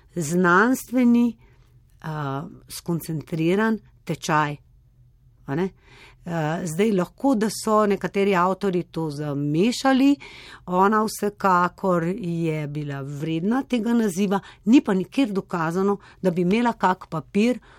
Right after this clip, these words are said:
od kakršnekoli znanstvenega doktorata. In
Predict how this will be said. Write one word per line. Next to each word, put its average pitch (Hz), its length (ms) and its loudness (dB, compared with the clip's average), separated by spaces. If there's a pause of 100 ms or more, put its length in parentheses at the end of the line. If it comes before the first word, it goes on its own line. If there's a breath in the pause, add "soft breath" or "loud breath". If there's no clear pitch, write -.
(100)
od 165 220 -4
kakršnekoli 196 1300 -4
znanstvenega 175 920 0
doktorata. 160 880 -10 (680 soft breath)
In 185 260 -2